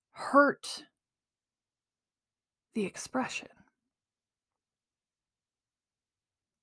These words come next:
hurt the authenticity of that thought. And so in Hamilton, they talk about how he was always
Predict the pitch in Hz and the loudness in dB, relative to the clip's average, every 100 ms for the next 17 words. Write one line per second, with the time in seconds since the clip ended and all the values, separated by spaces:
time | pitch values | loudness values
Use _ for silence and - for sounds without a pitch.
0 | _ - 302 262 - 226 214 220 214 185 | _ 6 6 6 4 6 6 4 0 -2
1 | - 247 - 202 - - 226 214 190 208 | -2 -2 -2 -6 -8 -4 -2 -2 -4 -8
2 | - - 120 - - 220 208 - 226 214 | -8 -2 -2 -2 4 4 4 4 4 4
3 | - - - - - - 240 226 226 339 | -2 -18 -20 -20 -20 -4 2 4 6 6
4 | 370 294 277 240 - 247 247 208 196 - | 6 8 10 8 10 8 10 10 10 8
5 | - - - - - - 220 196 196 185 | 2 -18 -20 -20 -12 -2 6 10 10 8
6 | - 226 202 220 233 214 | 4 4 8 10 10 6